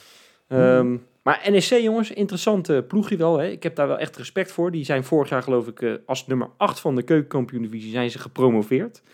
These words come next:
Speaker 2: Hè, in de play-offs, in de finale van nac gewonnen. Een enorme verrassing. Eh, en die doen, die zitten gewoon in de, die staan gewoon in de middenmoot nu. Nou, dat,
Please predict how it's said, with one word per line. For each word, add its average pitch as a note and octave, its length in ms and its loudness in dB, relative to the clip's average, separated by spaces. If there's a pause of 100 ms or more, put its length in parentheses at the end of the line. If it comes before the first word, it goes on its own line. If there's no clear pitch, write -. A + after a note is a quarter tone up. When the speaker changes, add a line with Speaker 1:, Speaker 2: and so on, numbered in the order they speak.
(400)
Speaker 2:
Hè, F3+ 160 2
in D#3+ 140 0
de C#3+ 80 -2
play-offs, C3+ 420 4
in D3 80 -6
de C3 60 -2
finale C3 680 2
van A#2+ 140 -4
nac D3 180 -2
gewonnen. D3 320 -2
Een B2 60 0
enorme F3 460 2
verrassing. C3+ 480 0 (880)
Eh, C3 280 0
en E3+ 60 4
die E3+ 80 2
doen, G3 200 0
die F#3 100 -4
zitten G#3+ 200 2
gewoon C3+ 140 4
in A#2 60 2
de, B2+ 100 -2
die D3+ 100 -10
staan E3 120 2
gewoon A#2+ 140 0
in A2+ 60 0
de B2+ 60 -2
middenmoot A3+ 440 -2
nu. G#2+ 280 -2
Nou, A2+ 200 -6
dat, A#2+ 120 -6